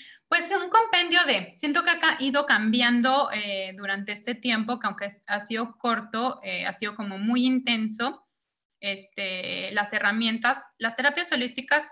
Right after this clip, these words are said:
eh, siento que lo que más brindan es el poderte dar cuenta, el poderte dar cuenta y trabajar a partir de ahí las cosas, y ir dando saltos,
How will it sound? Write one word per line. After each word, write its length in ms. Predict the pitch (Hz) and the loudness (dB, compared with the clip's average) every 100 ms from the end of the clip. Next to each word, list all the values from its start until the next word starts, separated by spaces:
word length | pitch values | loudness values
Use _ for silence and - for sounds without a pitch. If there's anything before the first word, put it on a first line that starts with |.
| - | -12
eh, 320 | 214 202 202 | -8 -6 -6
siento 280 | - 233 277 | -2 -2 0
que 100 | 285 | 0
lo 160 | 233 208 | -2 -2
que 340 | 196 190 - _ | -6 -8 -12 _
más 320 | 226 233 247 | 2 4 4
brindan 480 | 226 262 247 247 269 | 2 2 4 2 2
es 220 | 214 220 | -2 -6
el 140 | 226 226 | -8 -6
poderte 360 | 202 202 254 | -6 -4 0
dar 260 | 233 226 - | 0 0 -2
cuenta, 320 | 190 147 - - _ _ _ | -6 -6 -12 -20 _ _ _
el 160 | 214 214 | -12 -4
poderte 340 | 214 214 208 | -2 -2 0
dar 320 | 247 247 247 | 4 4 2
cuenta 480 | 254 254 240 262 269 - | 2 2 4 4 4 0
y 360 | 214 202 196 196 | -6 -6 -8 0
trabajar 640 | 196 185 214 208 202 - _ 240 | 2 2 2 0 -2 -12 _ -12
a 140 | 214 202 | -6 -2
partir 380 | 185 - 196 | -2 -4 -10
de 80 | 190 | -2
ahí 420 | 196 220 262 - - | -2 -2 -4 -8 -8
las 260 | 202 196 - | -8 -8 -10
cosas, 560 | 196 190 - 190 - _ _ _ - | -8 -6 -8 -8 -14 _ _ _ -4
y 200 | 233 254 | 0 2
ir 100 | 262 | 4
dando 320 | 277 277 302 | 2 2 0
saltos, 560 | - 285 269 214 196 | 2 2 2 -4 -4